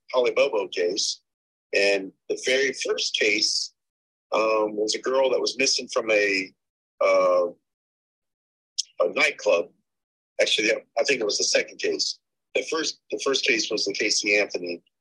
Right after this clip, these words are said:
and then the second case was the girl at the nightclub, I believe. Um, and that girl came up missing and was found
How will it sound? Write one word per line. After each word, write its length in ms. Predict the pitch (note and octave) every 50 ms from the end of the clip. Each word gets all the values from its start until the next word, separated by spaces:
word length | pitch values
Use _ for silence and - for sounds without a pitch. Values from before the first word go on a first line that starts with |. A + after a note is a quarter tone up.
| _ _ -
and 100 | - G#2+
then 120 | A2+ A2
the 80 | G#2 G2
second 300 | - - - - - -
case 300 | - - A#2 A2 - -
was 160 | - - - -
the 240 | G2 F#2 F#2 F2 -
girl 240 | - A2 G2+ F#2+ E2+
at 80 | - F2
the 100 | F#2 G#2
nightclub, 320 | G#2 - - - F#2 D#2+ -
I 60 | E2+ -
believe. 340 | - E2 F2+ F2 E2 D#2+ D#2+ _ _ _ _ _ _ _ _ _ _ _ _ - -
Um, 380 | F#2 F#2+ F#2 F#2 F2+ F2+ F2+ - _ _ _ _ - G2
and 160 | G2+ G2 G2
that 200 | G#2 - - -
girl 180 | A#2 A2+ -
came 260 | - - A#2+ A2 G2+ G2+
up 220 | F#2+ F#2 - - _ _ _ _ _ _ _
missing 540 | G#2 G#2+ A2+ G#2+ - - A2 G#2+ G#2+ G#2+ - _ _ _ _ _ _ - -
and 320 | G2+ G2 G2+ G2 F#2+ F#2
was 160 | F#2 F#2 -
found 420 | - A2+ A2 A2 G#2+ G#2+ G#2 G2+